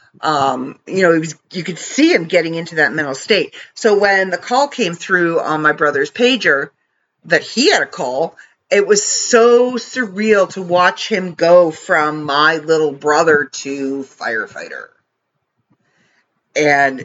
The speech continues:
like, seriousness, and you could see the look on his face, and he already knew what kind of call he was going into, so he's already preparing himself mentally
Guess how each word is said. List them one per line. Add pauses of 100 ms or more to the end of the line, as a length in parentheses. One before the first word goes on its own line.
like,
seriousness,
and
you
could
see (320)
the
look
on
his
face,
and
he
already
knew
what
kind
of
call
he
was
going
into, (340)
so
he's
already
preparing
himself
mentally